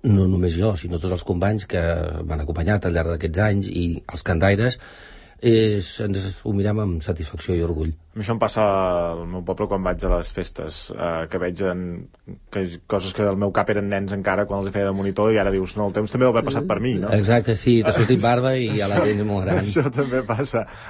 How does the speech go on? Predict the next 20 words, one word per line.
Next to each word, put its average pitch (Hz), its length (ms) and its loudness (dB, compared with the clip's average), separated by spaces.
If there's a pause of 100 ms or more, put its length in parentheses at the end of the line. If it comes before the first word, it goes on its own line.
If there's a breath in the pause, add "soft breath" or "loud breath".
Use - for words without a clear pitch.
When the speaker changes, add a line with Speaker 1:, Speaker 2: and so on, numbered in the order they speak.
Speaker 2:
Anna, 160 240 0
perquè 131 320 2 (400)
ara, 127 220 4 (260)
abans 113 320 -4
d'entrar, 113 300 -2 (100)
el 117 240 0
Martí 104 320 -4 (320)
Marín 98 320 -4
em 110 160 -4
de-, 98 160 0
ara 101 220 0
ho - 20 4
ha 101 80 2
dit, 107 160 0
una 101 80 0
carrera 107 240 2
fulgurant. 110 800 2
Eh, 120 800 0
<laughs> - 80 -12
c-, 143 180 -4